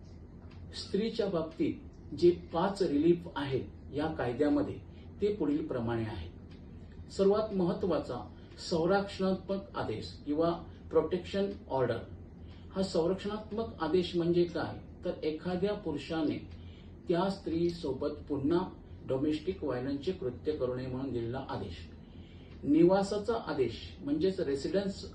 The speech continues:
ऑर्डर. एखाद्या स्त्रीला सामायिक घरामध्ये राहण्यासाठी किंवा घरभाडं देण्यासाठी केलेला आदेश म्हणजे रेसिडेन्स ऑर्डर. तिसऱ्या प्रकारचा रिलीफ आहे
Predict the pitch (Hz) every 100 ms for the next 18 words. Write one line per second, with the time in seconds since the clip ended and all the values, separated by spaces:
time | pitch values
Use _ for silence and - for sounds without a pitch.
0 | - 131 127 110 - - - - - -
1 | - - - - - 147 151 190 202 208
2 | - 180 185 143 - - - - 147 170
3 | 196 143 135 143 143 143 156 156 127 123
4 | 156 - 160 - 110 - - - 135 139
5 | 151 160 - - - - 131 143 143 156
6 | 180 160 143 147 143 143 143 123 123 135
7 | 135 127 147 147 127 117 113 - - -
8 | - - 127 127 131 131 131 139 - -
9 | - 117 104 - - - - - - -
10 | - - - - 180 - 208 220 190 190
11 | 185 175 175 165 190 196 156 127